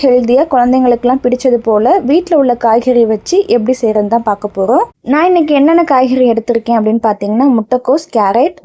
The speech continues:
கொடை மிளகாய், வெங்காயம், தக்காளி இதெல்லாம் தான் சேர்த்திருக்கேன். இந்த காய்கறிக்கு தான் சேர்க்கணும் இல்ல, உங்களுக்கு என்ன காய்கறி விருப்பமோ அதை கூட நீங்க சேர்த்துக்கலாம். ஃபர்ஸ்ட் வந்து பாத்தீங்கன்னா, எல்லா காய்கறிகளுமே நல்லா கிளீன் பண்ணிட்டு நல்லா பொடுசா கட் பண்ணி எடுத்துட்டேன். எந்த அளவுக்கு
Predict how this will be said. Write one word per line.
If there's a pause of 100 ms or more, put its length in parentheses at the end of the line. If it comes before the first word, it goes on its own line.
கொடை (120)
மிளகாய்,
வெங்காயம்,
தக்காளி
இதெல்லாம்
தான்
சேர்த்திருக்கேன். (400)
இந்த (100)
காய்கறிக்கு
தான்
சேர்க்கணும்
இல்ல, (120)
உங்களுக்கு
என்ன
காய்கறி
விருப்பமோ (160)
அதை
கூட
நீங்க
சேர்த்துக்கலாம். (140)
ஃபர்ஸ்ட்
வந்து
பாத்தீங்கன்னா, (160)
எல்லா (100)
காய்கறிகளுமே (100)
நல்லா
கிளீன்
பண்ணிட்டு (140)
நல்லா
பொடுசா (100)
கட்
பண்ணி
எடுத்துட்டேன். (420)
எந்த
அளவுக்கு